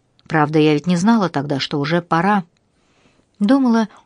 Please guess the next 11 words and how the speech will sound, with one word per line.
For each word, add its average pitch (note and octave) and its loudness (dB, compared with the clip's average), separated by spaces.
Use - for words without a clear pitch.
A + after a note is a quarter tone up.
что - -2
впереди G#3+ -2
у G#3+ 2
нас G3+ -2
ещё G3 -2
много F#3 0
времени. C3+ -4
Людям D3 -2
всегда D#3+ -6
так - -14
кажется. D#3+ -10